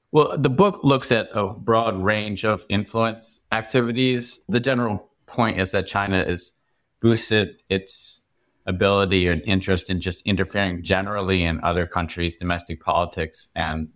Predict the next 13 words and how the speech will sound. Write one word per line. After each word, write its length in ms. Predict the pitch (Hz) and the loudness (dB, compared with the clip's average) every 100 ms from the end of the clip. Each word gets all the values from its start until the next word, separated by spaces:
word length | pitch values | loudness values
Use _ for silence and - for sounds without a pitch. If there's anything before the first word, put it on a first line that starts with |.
| - | -12
societies. 840 | - 90 87 82 85 80 82 82 | -8 -4 -2 -2 -2 -2 -2 -2
And 180 | 82 87 | -2 0
one 220 | 98 95 | 2 4
way 300 | 90 85 80 | 2 2 0
is 280 | 80 82 - _ _ - | -2 -4 -12 _ _ -6
through 140 | 107 92 | -2 -2
state 340 | - 101 92 | 2 2 2
media 500 | 92 85 85 87 80 | 2 2 2 0 -2
and 160 | 78 85 | -6 -6
control 380 | 92 82 90 85 | -6 -4 -2 -2
of 140 | 76 | -2
local 280 | 90 87 82 | -4 -2 -6
media. 640 | 82 76 76 73 69 76 | -6 -4 0 2 0 -2